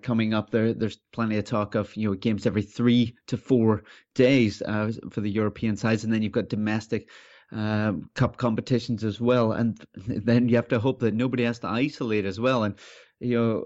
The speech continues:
th-, this was a massive loss, obviously, for Hoffenheim, and, and maybe would have made the difference at the weekend. We, we've seen a, you know, a, a close victory,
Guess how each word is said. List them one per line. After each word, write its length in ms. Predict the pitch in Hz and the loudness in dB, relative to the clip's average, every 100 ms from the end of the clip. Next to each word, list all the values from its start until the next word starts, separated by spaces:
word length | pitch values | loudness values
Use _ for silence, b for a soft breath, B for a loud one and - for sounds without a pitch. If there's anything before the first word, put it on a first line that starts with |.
| - | -10
th-, 400 | - 82 101 110 | -10 -10 -8 -6
this 300 | 143 151 147 | 2 2 4
was 120 | 139 131 | 2 2
a 40 | |
massive 420 | 123 123 123 113 | 2 2 -2 -2
loss, 280 | 113 113 110 | 0 -2 -2
obviously, 420 | 113 110 - 110 - | -4 -4 -4 -4 -2
for 360 | 131 117 113 - | -2 2 0 -2
Hoffenheim, 760 | - 101 113 104 113 120 123 | -10 -4 -2 0 0 2 2
and, 240 | 117 120 - | 2 0 0
and 200 | 135 139 | -2 2
maybe 260 | 151 151 156 | 2 6 6
would 180 | 147 147 | 4 2
have 80 | |
made 220 | 147 147 135 | 0 0 0
the 100 | 127 | -2
difference 520 | 156 156 175 147 - | 0 -2 -2 -4 -4
at 100 | 123 | -2
the 100 | 120 | 0
weekend. 500 | 127 156 156 123 107 | 0 0 0 -2 2
We, 220 | 120 113 B B 123 | 0 0 B B -8
we've 100 | - | -2
seen 160 | 139 | 2
a, 60 | 123 | 2
you 200 | 110 117 | 2 2
know, 40 | |
a, 260 | 104 - 117 | 0 -4 -10
a 40 | |
close 340 | - 143 139 - | -4 0 0 -2
victory, 680 | 107 120 - 117 117 104 | -2 -2 -2 -2 -2 -2